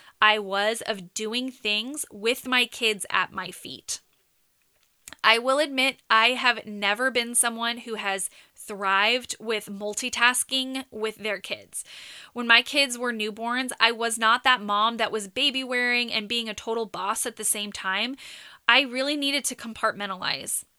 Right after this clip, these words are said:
If I was momming really hard in that time of day, I was fully momming. Like, I didn't want to combine work. It just,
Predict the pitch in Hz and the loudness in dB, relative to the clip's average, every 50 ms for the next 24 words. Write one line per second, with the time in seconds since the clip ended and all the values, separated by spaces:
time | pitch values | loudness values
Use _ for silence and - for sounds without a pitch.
0 | _ _ - 254 247 - - - - _ _ _ _ _ _ _ _ _ 233 233 | _ _ 4 4 4 2 -4 -14 -18 _ _ _ _ _ _ _ _ _ 6 8
1 | 233 247 262 277 277 277 240 - - - 220 214 202 196 196 208 240 262 269 294 | 8 6 4 0 0 0 0 -4 -4 -6 -8 -6 -4 -2 -2 0 0 0 0 0
2 | 311 294 - _ _ _ 226 240 240 247 254 254 247 233 254 277 277 - - 247 | -6 -10 -14 _ _ _ -6 -4 -2 -2 0 2 4 4 4 4 2 -2 -6 -6
3 | 247 247 254 247 240 233 - _ _ _ _ _ _ _ _ _ _ _ _ - | 0 4 4 4 4 2 -4 _ _ _ _ _ _ _ _ _ _ _ _ 2
4 | 277 269 277 285 269 254 247 277 269 277 294 311 330 - - - - - - - | 2 4 4 2 -2 0 2 4 4 4 4 2 0 -2 -10 -18 -20 -20 -20 -20
5 | - _ _ - 262 294 320 320 285 - 262 - 285 302 320 339 320 277 294 311 | -20 _ _ 10 10 10 10 6 0 -2 -4 -2 -2 0 0 0 0 4 4 4
6 | 302 240 214 196 196 202 220 214 214 - - 220 220 233 233 233 240 254 254 - | 6 4 2 -2 -4 -2 -2 -2 -2 4 8 10 10 10 10 10 8 4 2 -2
7 | - _ _ _ _ _ _ _ _ _ 220 - - 277 302 311 285 - 233 233 | -8 _ _ _ _ _ _ _ _ _ -14 -4 -2 0 0 0 -4 -8 -8 0
8 | 247 254 254 247 233 - - 247 - - 233 233 214 190 220 208 214 208 214 214 | 4 4 4 4 2 -4 -6 -6 -6 -6 -6 -8 0 4 6 6 6 6 4 4
9 | 214 - - - 196 190 196 202 180 - - _ - - - _ _ _ _ _ | 0 -4 -10 -14 -12 -4 -2 -2 -2 -2 -6 _ -18 -20 -20 _ _ _ _ _
10 | _ - 262 - - 285 269 - - - | _ 0 0 0 0 -2 -2 -4 -6 -8